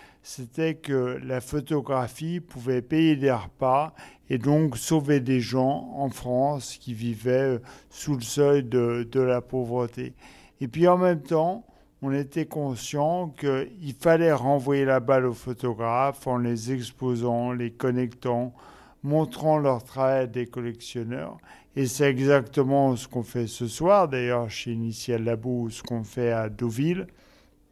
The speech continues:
C'est-à-dire qu'on expose le travail des artistes, des généreux artistes,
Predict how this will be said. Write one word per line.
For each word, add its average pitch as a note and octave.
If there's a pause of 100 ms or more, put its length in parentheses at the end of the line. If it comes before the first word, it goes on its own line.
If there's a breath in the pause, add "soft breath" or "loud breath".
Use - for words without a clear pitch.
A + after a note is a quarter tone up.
(760 soft breath)
C'est-à-dire C#3
qu'on C3+
expose C#3
le A#2
travail B2
des A2
artistes, B2+
des A#2+
généreux C3+
artistes, D#3+